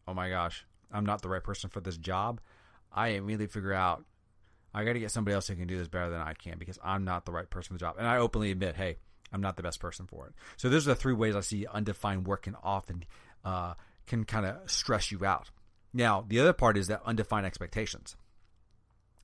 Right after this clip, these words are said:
And that, what that means is you don't have a clear understanding of what the expectation of what done looks like for your task or, or for your job itself.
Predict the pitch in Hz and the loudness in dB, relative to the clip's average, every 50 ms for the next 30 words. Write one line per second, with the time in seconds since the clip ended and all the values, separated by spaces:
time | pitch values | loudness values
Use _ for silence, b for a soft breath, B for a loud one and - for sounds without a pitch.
0 | B B B B B B - 98 104 110 127 139 131 120 110 110 95 127 135 123 | B B B B B B -2 2 6 6 6 6 6 2 -2 0 2 2 2 4
1 | 117 113 110 98 104 101 95 - B B B B B B B B - 104 117 156 | 4 2 2 2 2 0 0 -2 B B B B B B B B -4 0 4 4
2 | 180 196 160 143 135 117 - - - 127 123 101 107 107 101 98 - - 104 98 | 6 6 6 4 2 2 -2 -2 -4 -2 0 0 0 0 -2 -2 -2 -2 -2 0
3 | 98 92 85 85 98 - 90 90 87 - - - 98 95 - - 90 82 80 82 | 0 -2 -2 -2 -4 -2 -4 -4 -6 -6 -6 -6 -6 -6 -6 -6 -8 -6 -6 -6
4 | 101 104 85 85 104 92 90 82 80 82 87 - - - 120 117 123 - - - | -8 -8 -6 -4 -4 -2 -2 -4 -4 -6 -8 -6 -4 -2 -2 -4 -4 -6 -10 -6
5 | - 90 90 92 113 123 - - 123 120 135 - - - 95 95 101 - - 117 | -4 -4 -2 -2 -4 -2 -2 -2 0 0 -2 -2 -4 -4 -6 -8 -6 -4 -2 -2
6 | 117 110 - 117 101 92 95 85 - 92 87 87 - - - - - 90 60 - | -2 0 -2 -2 -2 -2 -2 -2 0 0 0 0 -2 -4 -6 -6 -4 -6 -6 -8
7 | - - | -12 -16